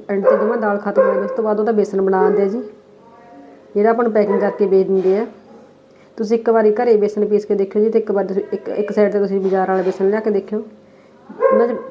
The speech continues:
ਟੇਸਟ 'ਚ ਬਹੁਤ ਜ਼ਿਆਦਾ ਫਰਕ ਹੋਊਗਾ ਜੀ। ਘਰ ਦੇ ਬੇਸਣ ਦੇ ਪਕੌੜੇ ਬਹੁਤ ਵਧੀਆ ਬਣਦੇ। ਜਿਨ੍ਹਾਂ ਦੇ ਘਰਾਂ 'ਚ ਚੱਕੀਆਂ ਨਹੀਂ, ਉਹਦੇ 'ਚ ਆਪਣਾ ਬੇਸਣ ਚੱਕੀਆਂ 'ਤੇ ਪੀਸ ਲੈਂਦੇ ਨੇ। ਜਿਨ੍ਹਾਂ ਕੋਲ ਚੱਕੀਆਂ ਨਹੀਂ ਹੈਗੀਆਂ ਜੀ, ਉਹ ਆਪਣਾ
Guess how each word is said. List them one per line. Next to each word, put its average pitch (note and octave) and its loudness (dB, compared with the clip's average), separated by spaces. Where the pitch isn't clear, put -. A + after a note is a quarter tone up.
ਟੇਸਟ G#3+ 0
'ਚ G3+ -8
ਬਹੁਤ G3 0
ਜ਼ਿਆਦਾ A#3+ 0
ਫਰਕ G3 -8
ਹੋਊਗਾ F#3 0
ਜੀ। G3+ -6
ਘਰ A#3 2
ਦੇ G3+ 2
ਬੇਸਣ G#3+ 0
ਦੇ G#3+ 0
ਪਕੌੜੇ G#3 0
ਬਹੁਤ F#3+ -2
ਵਧੀਆ A#3 -2
ਬਣਦੇ। F#3+ 0
ਜਿਨ੍ਹਾਂ G#3+ 2
ਦੇ A#3+ 2
ਘਰਾਂ A#3 -2
'ਚ G#3+ -10
ਚੱਕੀਆਂ G#3+ 2
ਨਹੀਂ, A3+ 4
ਉਹਦੇ A3+ 2
'ਚ A3+ -6
ਆਪਣਾ G#3 -4
ਬੇਸਣ G3+ -2
ਚੱਕੀਆਂ F#3+ -4
'ਤੇ G#3+ -4
ਪੀਸ G#3+ -4
ਲੈਂਦੇ G3 -2
ਨੇ। G#3+ 0
ਜਿਨ੍ਹਾਂ G#3+ -2
ਕੋਲ A3+ 0
ਚੱਕੀਆਂ G#3+ 0
ਨਹੀਂ G#3 2
ਹੈਗੀਆਂ A3 2
ਜੀ, A3 0
ਉਹ A3 -2
ਆਪਣਾ G#3 -4